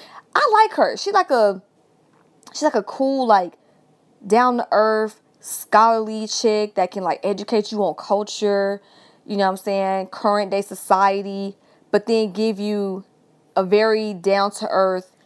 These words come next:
approachable feel. I, I really like her spirit and her personality, but you can follow her at Sarah,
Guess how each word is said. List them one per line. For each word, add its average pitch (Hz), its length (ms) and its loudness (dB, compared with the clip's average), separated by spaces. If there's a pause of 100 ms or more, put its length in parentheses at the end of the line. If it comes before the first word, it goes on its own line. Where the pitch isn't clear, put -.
(320)
approachable 185 960 0
feel. 185 480 0
I, 196 240 6
I 226 140 6
really 285 260 -2
like 247 180 2
her 202 140 -4
spirit 196 460 -2
and 190 120 -6
her 190 80 -2
personality, 190 720 -2 (220)
but - 160 -4
you 226 80 -4
can 277 320 -2
follow 277 240 6
her 233 180 2
at 180 220 0
Sarah, 226 540 2